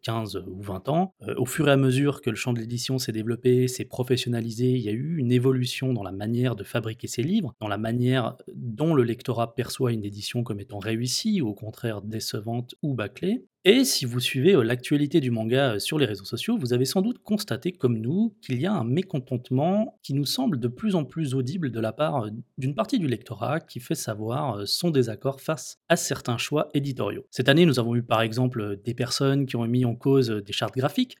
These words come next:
Je pense, euh, notamment à la cartouche verte, c'est-à-dire, euh, le petit logo vert sur le dos, euh, des mangas de la collection shonen des éditions Glénat, qui a été beaucoup décriée. Au moment où on enregistre,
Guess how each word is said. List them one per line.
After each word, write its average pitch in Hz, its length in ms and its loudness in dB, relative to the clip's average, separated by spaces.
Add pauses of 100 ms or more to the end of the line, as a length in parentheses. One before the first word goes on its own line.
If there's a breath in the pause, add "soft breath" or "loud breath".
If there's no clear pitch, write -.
Je - 140 -10
pense, 120 240 0
euh, 110 40 -2
notamment 117 340 -2
à - 20 2
la 104 100 -2
cartouche 120 420 -6
verte, 147 300 0
c'est-à-dire, 107 520 -8
euh, - 20 -4
le 101 100 -6
petit 127 300 -4
logo 131 420 2
vert 127 540 0
sur - 260 -8
le 110 140 -4
dos, 123 320 2
euh, 104 60 -2
des 107 120 -6
mangas 117 320 -2
de 113 60 -4
la 107 80 -6
collection 107 340 -4
shonen 110 540 -2
des 104 240 -8
éditions 113 340 -8
Glénat, 131 460 0
qui 107 80 -6
a - 20 -4
été 110 160 -8
beaucoup 120 480 -2
décriée. 131 580 -2 (180)
Au 131 80 6
moment 143 260 6
où 151 60 6
on 135 140 4
enregistre, 131 600 2